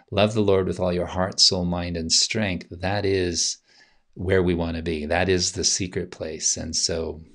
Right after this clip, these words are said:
you know. All right. So now I wanna talk about, uh, two signs that is spoken of by Daniel that clearly pinpoint we're living in the time of the end. All right. Now I'm gonna go to Daniel chapter twelve and read verse four.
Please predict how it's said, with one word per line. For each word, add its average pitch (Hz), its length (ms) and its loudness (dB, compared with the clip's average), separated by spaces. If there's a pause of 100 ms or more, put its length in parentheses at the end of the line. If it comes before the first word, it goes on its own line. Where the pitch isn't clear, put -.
(400)
you 85 120 -8
know. 73 220 -8 (720)
All 110 120 2
right. 107 260 4 (220)
So - 160 10
now 139 120 12
I 175 60 12
wanna 175 200 12
talk 143 260 8
about, 107 340 8
uh, 98 140 2
two 151 240 0
signs 110 600 6
that 95 180 4
is 87 100 6
spoken 104 340 4
of 92 140 0
by 85 180 2
Daniel 85 420 -2
that 85 260 0
clearly 175 340 4
pinpoint 95 540 -2
we're 85 120 -2
living 80 260 -2
in 76 100 -12
the 76 60 -16
time 78 260 -10
of 73 40 -16
the 76 140 -2
end. - 300 -4 (240)
All 76 100 -2
right. 85 280 0 (680)
Now 90 200 4
I'm 90 100 6
gonna 95 160 4
go 98 120 10
to 95 80 6
Daniel 98 360 6
chapter 92 380 4
twelve 113 680 6
and 87 160 -2
read 87 200 4
verse 85 240 6
four. 85 460 4